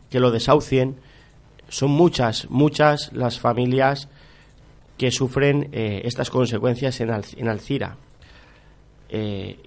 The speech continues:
y para esto hay que poner un bloqueo inmediato, y ese bloqueo se llama justicia social. Y esa justicia social la tiene que aplicar alguien.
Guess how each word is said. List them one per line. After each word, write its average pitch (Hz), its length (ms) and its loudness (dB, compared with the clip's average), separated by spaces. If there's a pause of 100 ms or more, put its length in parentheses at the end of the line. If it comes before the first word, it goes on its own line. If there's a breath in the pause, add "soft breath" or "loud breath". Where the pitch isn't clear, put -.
(120)
y 135 160 -6
para 131 240 2
esto 139 180 0
hay 143 60 2
que 135 140 0
poner 131 280 2
un 127 140 2
bloqueo 123 560 2
inmediato, 113 560 -2
y 101 80 -8
ese 117 180 -4
bloqueo 120 520 0
se - 120 -8
llama 117 200 0
justicia 110 500 -8
social. 110 480 -4 (400 loud breath)
Y 135 60 -2
esa 143 120 -2
justicia 156 420 -4
social 147 340 0
la 143 100 4
tiene 131 220 0
que 127 40 0
aplicar 113 420 -2
alguien. 98 320 -6